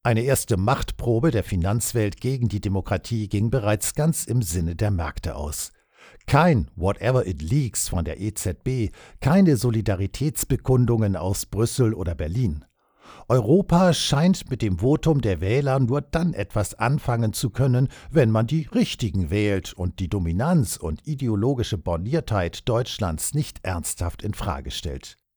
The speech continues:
Bis Oktober und wenn es aus Sicht der Märkte gut läuft, sogar bis weit ins Jahr zweitausendneunzehn hinein,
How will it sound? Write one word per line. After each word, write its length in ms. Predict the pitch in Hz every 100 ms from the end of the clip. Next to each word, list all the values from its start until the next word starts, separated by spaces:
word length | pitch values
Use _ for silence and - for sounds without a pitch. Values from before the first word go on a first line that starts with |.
| _ _ _ -
Bis 220 | 180 -
Oktober 720 | 123 - - 196 214 117 80
und 180 | 90 -
wenn 140 | 92
es 160 | 92 80
aus 200 | 90 -
Sicht 280 | 123 -
der 180 | 101 80
Märkte 580 | 65 76 104 139 - 98
gut 400 | - 151 208 -
läuft, 360 | 87 92 113 -
sogar 280 | 95 85
bis 360 | 82 80 - 80
weit 320 | 104 135 -
ins 200 | 87 85
Jahr 240 | 98 101 110
zweitausendneunzehn 1120 | - 95 98 101 90 78 110 147 - 110 90
hinein, 420 | 98 101 135 160